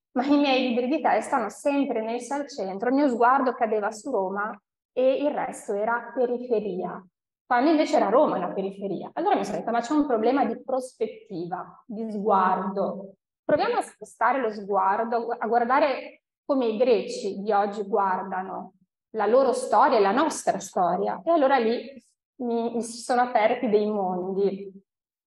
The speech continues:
e ho cercato in questo libretto, che, eh, si compone di ventiquattro, eh, piccoli capitoli, che sono ventiquattro storie, in fondo, è un libro narrativo, non è un saggio.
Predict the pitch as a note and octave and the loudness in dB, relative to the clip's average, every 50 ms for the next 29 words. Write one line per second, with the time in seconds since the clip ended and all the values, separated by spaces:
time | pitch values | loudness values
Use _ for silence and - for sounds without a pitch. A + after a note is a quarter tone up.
0 | _ - - A3 A#3 A#3 A#3 - D#4+ E4+ - - A#3+ G#3 A3+ A#3 C4 A#3 - - | _ -4 0 2 4 4 4 4 2 2 4 4 4 4 4 4 2 0 0 -2
1 | G#3 G3+ - - G3+ G3+ G3+ G3+ G#3 G3+ G3+ G3 B3+ C#4 A#3+ G#3 - - - - | -2 -4 -2 -2 0 0 2 2 0 -2 -2 0 2 2 2 2 0 -4 -6 0
2 | G#3 A3 A#3+ C#4+ - - - - - _ _ _ _ _ - B3 A#3+ B3+ B3+ - | 2 2 2 2 0 -6 -12 -14 -18 _ _ _ _ _ 2 4 4 4 4 2
3 | - A3 A3 - - A#3 - B3 A3 A3+ A3+ D#4 F4 E4 B3+ G#3+ G#3+ A3 G#3+ A#3+ | 2 0 -2 -2 -4 -4 -2 -2 -2 0 0 2 2 4 2 2 0 0 0 2
4 | B3+ C4 - - A3 - - A3+ G3 F#3 - - - - - - A#3 A#3 B3+ C#4 | 2 2 0 -2 -4 -2 2 2 4 4 2 0 -6 -12 -6 -2 0 2 4 4
5 | E4 F4+ F#4+ - - _ _ _ _ - - - _ C#4 C#4 - - C4 A#3+ - | 4 2 0 -4 -12 _ _ _ _ -12 -12 -6 _ -6 -4 0 0 0 0 2
6 | - A#3 - B3 G#3+ F#3+ F3 G3 G#3+ G#3+ A3+ A#3 A#3+ A3 - C4+ C4 A#3+ G#3+ A3+ | 0 0 -2 -2 -4 -8 -6 -4 -4 -2 -2 -2 -2 -2 -2 -2 -2 -2 -2 -2
7 | A#3+ C4+ A#3+ - C#4 D4 - A#3 A#3 A#3 - - - _ A3 F#3+ G#3 A3+ F#3 E3+ | -4 -4 -2 -2 -2 -2 0 -2 -4 -4 -4 -10 -4 _ 2 2 4 4 4 2
8 | F#3 F3+ F3 F#3 F#3+ F3+ F#3+ - G3 F#3+ F#3 G3 G#3 A#3 C4+ C#4 A3+ A#3 G3+ - | 2 0 -4 -6 -8 -8 -6 -6 -6 -4 -4 -4 -4 -2 -2 0 2 2 2 0
9 | - - - - - - - A3 G#3 G#3 G#3+ G3 G3 G3+ - - C4+ C4 B3 G#3+ | -2 -8 -12 -14 -16 -14 -8 -6 -4 -2 -2 -2 -4 -4 -2 -2 0 2 2 0
10 | G3 G3 F#3+ F3 F3 - - - - - A3 G#3+ A3+ A3+ G3+ G3+ G#3 G3+ - - | 0 2 2 0 0 0 -4 -10 -10 -8 -4 -2 0 0 0 -2 -2 -4 -4 -2
11 | F3 F3 F3 F3 F3 - - A#2 - - | -2 0 -2 -2 -4 -6 -8 -8 -10 -10